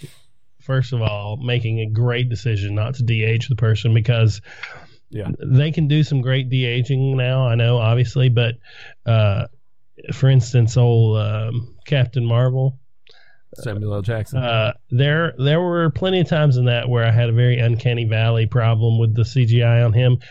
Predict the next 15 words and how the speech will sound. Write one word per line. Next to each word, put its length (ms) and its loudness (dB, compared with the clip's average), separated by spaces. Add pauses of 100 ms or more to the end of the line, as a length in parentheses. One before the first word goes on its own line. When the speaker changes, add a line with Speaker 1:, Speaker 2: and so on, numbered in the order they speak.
(140)
Speaker 1:
I 60 -2
mean, 140 2
it's 180 -4
amazing, 680 -2 (760)
but 140 0
it's, 240 -4
Speaker 2:
Mm-hmm. 160 -2
Speaker 1:
it's 180 -8
just 260 -4
enough 280 0
that 100 -2
it's 180 -6
distracting 680 -4
to 160 -2
me. 240 -2